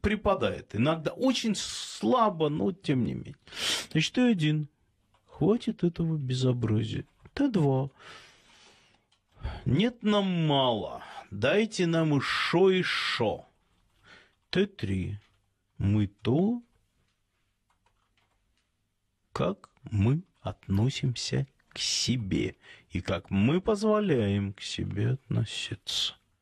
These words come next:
Или не позволяем в данном случае. Так вот, последнее, о ком хотелось бы сегодня вспомнить, президент Франции Макрон. Значит, я не знаю, гомосексуалист он или нет.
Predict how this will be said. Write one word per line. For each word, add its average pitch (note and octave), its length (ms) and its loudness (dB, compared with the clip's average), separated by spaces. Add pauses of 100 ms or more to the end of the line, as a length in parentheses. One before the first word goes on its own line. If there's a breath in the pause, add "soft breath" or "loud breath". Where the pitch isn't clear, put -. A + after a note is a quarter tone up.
(640 loud breath)
Или F4 240 4
не G3 320 8
позволяем A2+ 1160 0 (120)
в G2+ 280 0
данном G2+ 500 -4
случае. - 680 -12 (680 loud breath)
Так E3+ 160 0
вот, E3 260 0 (380)
последнее, B3 420 0
о F#3 40 -2
ком F#3 380 0
хотелось C3 340 0
бы A#2+ 120 -2
сегодня A2 320 0
вспомнить, - 760 -2 (580 loud breath)
президент B2 380 0
Франции F#3 640 -2
Макрон. G2+ 960 -2 (1200 loud breath)
Значит, F3+ 360 0
я A#3 240 2
не B3+ 120 2
знаю, A3+ 280 2
гомосексуалист D#3+ 800 0
он C3+ 140 2
или A2+ 180 4
нет. - 340 -8